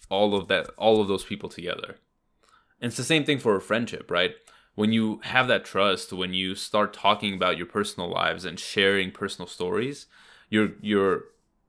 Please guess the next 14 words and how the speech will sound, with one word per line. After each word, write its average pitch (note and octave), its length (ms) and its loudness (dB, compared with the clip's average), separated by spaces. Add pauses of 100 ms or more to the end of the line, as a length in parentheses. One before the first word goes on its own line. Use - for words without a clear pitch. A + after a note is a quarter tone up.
(140)
you A2+ 100 -6
know, F#2 60 -2
you're G2 200 0
bonding, G#2 880 2 (800)
um, E2 560 -2 (760)
to C#3+ 200 0
one G2 160 0
another. D#2+ 320 -6
You're, F2+ 380 -2 (320)
you F#2 80 -10
know, - 180 -8 (100)
you're G#2 100 -4
squeezing C#3+ 540 4
glue A2+ 460 2